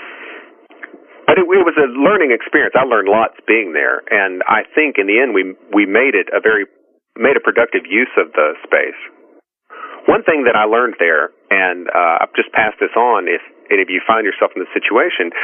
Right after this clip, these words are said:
is I often know people wandering by and have a conversation with them. What I learned is if I say, "Let's go sit down over in this empty circle of chairs and have the same conversation,"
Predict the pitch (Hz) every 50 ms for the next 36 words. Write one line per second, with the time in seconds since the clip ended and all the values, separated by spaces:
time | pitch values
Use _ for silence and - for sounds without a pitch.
0 | - - - - 131 - 127 151 202 220 175 139 123 - - 104 101 104 110 120
1 | 135 143 - - 123 - - 98 92 92 107 113 107 104 92 90 87 85 104 117
2 | 123 117 101 92 110 104 95 87 - - 107 95 98 95 - - 135 170 - -
3 | 110 92 87 85 - - 80 - - - - - - - - - - 131 123 123
4 | 120 120 127 156 185 190 165 117 110 98 - 107 - - 123 135 - - 131 113
5 | 117 156 202 - - 170 160 - - - 151 131 131 131 127 123 127 123 123 117
6 | 110 110 104 - 127 120 - - 104 - - 127 113 - - 196 170 - - -
7 | 165 202 226 208 165 - 110 98 104 104 90 101 95 - - 131 131 139 131 -
8 | 139 127 113 113 104 - - 123 139 - - - - -